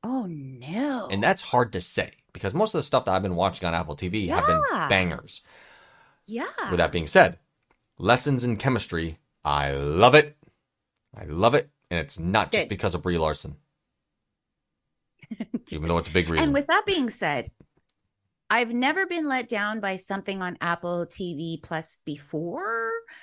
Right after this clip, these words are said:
Speaker 1: but, and I, I, I'm watching the morning show, the one with Renee Zellweger.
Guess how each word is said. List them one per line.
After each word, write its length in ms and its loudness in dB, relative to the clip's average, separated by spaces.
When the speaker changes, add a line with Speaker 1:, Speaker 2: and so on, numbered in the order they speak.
Speaker 1:
but, 300 -2
and 140 0
I, 260 -2
I, 280 0
I'm 220 0
watching 360 -2
the 80 -4
morning 340 -4
show, 240 -4
the 80 -4
one 140 -4
with 140 -8
Renee 200 -4
Zellweger. 560 -6